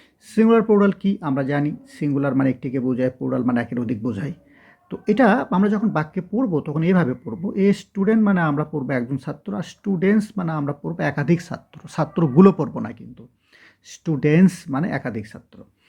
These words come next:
এবার এটা কিভাবে হয় আসলে, মানে বেশিরভাগ নাউনকে আমরা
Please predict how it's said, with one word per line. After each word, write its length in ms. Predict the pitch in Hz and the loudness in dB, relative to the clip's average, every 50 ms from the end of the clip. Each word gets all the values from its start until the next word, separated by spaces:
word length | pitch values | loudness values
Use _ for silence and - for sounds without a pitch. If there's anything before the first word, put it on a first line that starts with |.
| - - - - - _ _ _ | -20 -20 -20 -20 -20 _ _ _
এবার 380 | - 214 254 254 170 147 190 247 240 - - | 4 4 6 6 4 4 2 0 -2 -6 -6
এটা 380 | - 190 - 208 202 165 165 | -6 -4 0 0 0 0 0
কিভাবে 500 | 226 226 - - 185 143 185 208 196 185 131 104 - - | -2 -4 -6 -6 -4 -4 -2 -2 -2 -4 -4 -6 -2 2
হয় 200 | 160 175 160 127 | 4 4 4 2
আসলে, 360 | 113 107 - - - - - - _ _ _ - | 0 -6 -12 -16 -20 -20 -20 -20 _ _ _ -12
মানে 180 | - 120 120 | -10 -8 -6
বেশিরভাগ 420 | 113 139 151 - 190 170 160 190 185 - _ _ _ _ _ _ _ _ - | -6 -6 -4 -2 0 0 0 0 -2 -4 _ _ _ _ _ _ _ _ -4
নাউনকে 500 | 135 135 143 156 175 185 175 180 190 180 | -2 0 2 2 2 0 0 0 0 0
আমরা 400 | 165 156 160 165 147 143 - | 2 2 0 0 -2 -2 -4